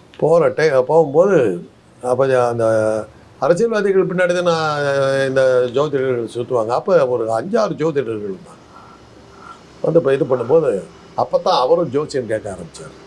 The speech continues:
கேட்க ஆரம்பிச்ச போது யூனிஃபார்மாக அத்தனை பேரும் அவருக்கு குடும்பத்துல ஒரு பெரிய இழப்பு ஏற்படும்னாங்க. உடனே நான் கேட்டேன், கூட இருக்கிறது நான் தான்,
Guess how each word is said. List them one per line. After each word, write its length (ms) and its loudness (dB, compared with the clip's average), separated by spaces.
கேட்க 280 0
ஆரம்பிச்ச 280 -2
போது 420 0
யூனிஃபார்மாக 760 4
அத்தனை 260 0
பேரும் 360 -2
அவருக்கு 520 0
குடும்பத்துல 460 0
ஒரு 160 2
பெரிய 300 -2
இழப்பு 340 0
ஏற்படும்னாங்க. 680 -8
உடனே 240 2
நான் 140 0
கேட்டேன், 320 0
கூட 200 0
இருக்கிறது 340 2
நான் 200 -2
தான், 160 -2